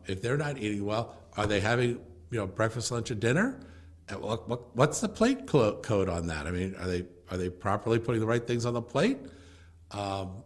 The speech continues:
or are they not eating well? Are they skipping meals? In other words, is their nutrition down? If we did, if we ran a blood test, would we see that their nutrition is down? That's where the medical comes involved.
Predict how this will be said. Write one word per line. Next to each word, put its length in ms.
or 600
are 140
they 480
not 240
eating 240
well? 400
Are 100
they 120
skipping 460
meals? 440
In 100
other 160
words, 240
is 140
their 120
nutrition 540
down? 280
If 140
we 80
did, 360
if 120
we 80
ran 200
a 60
blood 340
test, 540
would 220
we 120
see 460
that 240
their 140
nutrition 500
is 160
down? 380
That's 180
where 80
the 120
medical 400
comes 280
involved. 440